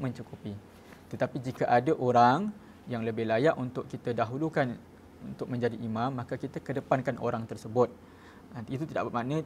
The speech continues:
ia menjadi satu kewajipan, tidak. Cuma hanya satu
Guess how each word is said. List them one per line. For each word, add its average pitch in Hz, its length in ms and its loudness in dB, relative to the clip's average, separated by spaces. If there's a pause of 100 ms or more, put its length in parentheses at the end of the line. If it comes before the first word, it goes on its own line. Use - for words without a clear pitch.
ia 131 80 -2
menjadi 127 320 -2
satu 127 320 -6
kewajipan, 151 480 8
tidak. 127 320 4 (240)
Cuma 131 400 -2 (480)
hanya 123 320 -2
satu 143 480 -4